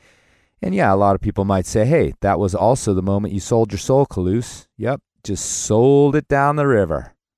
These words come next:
Your black heart filled with projecting, crack climbs. But I don't see it that way.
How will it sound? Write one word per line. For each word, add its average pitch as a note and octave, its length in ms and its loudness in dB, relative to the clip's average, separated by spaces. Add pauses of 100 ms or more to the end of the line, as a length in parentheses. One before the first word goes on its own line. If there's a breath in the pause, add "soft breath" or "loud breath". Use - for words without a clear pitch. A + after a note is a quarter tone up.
Your F2 180 -10
black G#2+ 440 0
heart A#2 460 0
filled A2 380 -2
with G#2+ 220 -2
projecting, D#2 800 -4 (180)
crack E2+ 340 -6
climbs. - 600 -14 (400)
But G#2 140 2
I G#2+ 60 4
don't F#2+ 160 -2
see - 160 -6
it C#2 140 -6
that C#2 180 -4
way. C#2+ 200 -4